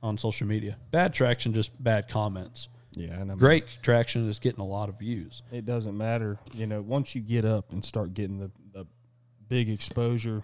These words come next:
Speaker 2: like some of the videos do with the cooking, you're, I mean, everybody does shit different, you know. People be like, you know, "That shit, you ain't doing that shit right." Well, whatever. That's how we do it, and that's how we
Speaker 1: Yeah.
Speaker 2: prepare it for our friends and family, and that's how we
Speaker 1: Yeah,
Speaker 2: enjoy
Speaker 1: we,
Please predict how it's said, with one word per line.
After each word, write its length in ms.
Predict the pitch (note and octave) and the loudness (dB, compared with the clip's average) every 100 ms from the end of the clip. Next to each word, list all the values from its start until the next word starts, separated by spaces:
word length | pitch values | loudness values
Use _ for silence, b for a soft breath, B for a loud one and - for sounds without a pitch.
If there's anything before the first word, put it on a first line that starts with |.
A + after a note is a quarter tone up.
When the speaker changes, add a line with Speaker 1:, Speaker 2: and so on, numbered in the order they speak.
| - | -6
Speaker 2:
like 220 | A2 G#2+ | -6 -6
some 200 | - A2+ | -4 -4
of 60 | G#2 | -2
the 80 | G2 | -4
videos 540 | A2 A2 G2+ G2 G2 | -4 -2 -2 -2 -4
do 300 | G#2 A2 G#2 - | -4 -4 -4 -8
with 160 | - A2 | -8 -6
the 80 | - | -6
cooking, 320 | - A#2 A#2 | -2 -2 -2
you're, 140 | A2+ A2+ - | -2 -4 -6
I 60 | G#2 | -4
mean, 280 | F#2+ F2 E2 - | -2 -4 -8 -6
everybody 420 | D#3+ C#3 G2 F2 | -2 -2 -2 -6
does 220 | E2+ F2+ | -6 -6
shit 200 | - - | -8 -10
different, 280 | B1+ E2+ D#2+ | -10 -12 -10
you 60 | D#2 | -10
know. 120 | E2 | -8
People 240 | - F#2+ F2 | -6 -6 -6
be 100 | F#2 | -8
like, 160 | E2 - - - - | -8 -14 -20 -20 -16
you 100 | G#2+ | -12
know, 120 | F2+ - | -12 -8
"That 140 | A#2 B2 | -6 -4
shit, 260 | - B2+ | 0 0
you 100 | A#2+ | 0
ain't 120 | C3+ A#2+ | 0 0
doing 180 | C#3 C3+ | 0 0
that 140 | B2+ | -4
shit 200 | - C3 | -4 -4
right." 240 | G#2+ A#2+ F#2+ | -2 -2 0
Well, 160 | A2+ | 0
whatever. 320 | A2+ G#2+ F#2+ | 2 0 -2
That's 180 | F#2 C#3 | -2 0
how 160 | - B2 | 0 -2
we 220 | G#2+ A#2+ | -2 -2
do 180 | B2 B2+ | 0 0
it, 80 | C#3+ | 0
and 80 | A#2+ | -6
that's 160 | A#2+ | -8
how 140 | - B2 | -6 -2
we 280 | B2+ B2 - - | 0 0 -2 -4
Speaker 1:
Yeah. 220 | D#3+ D#3 | 0 2
Speaker 2:
prepare 400 | G#2+ A2+ B2 A#2+ | 2 0 2 2
it 80 | A2+ | -2
for 160 | - G#2+ | -4 -2
our 80 | G2 | -2
friends 300 | - A2 G#2+ | -2 -2 -2
and 100 | F#2+ | -4
family, 360 | - G#2 A#2 B2+ | -4 -4 -2 -2
and 100 | G#2+ | -2
that's 180 | A2+ - | -6 -6
how 300 | A#2 A2+ - _ _ - | -4 -4 -6 _ _ 0
we 100 | F3+ | 4
Speaker 1:
Yeah, 80 | A2+ | 4
Speaker 2:
enjoy 160 | A#2+ | 8
Speaker 1:
we, 100 | C3 | 10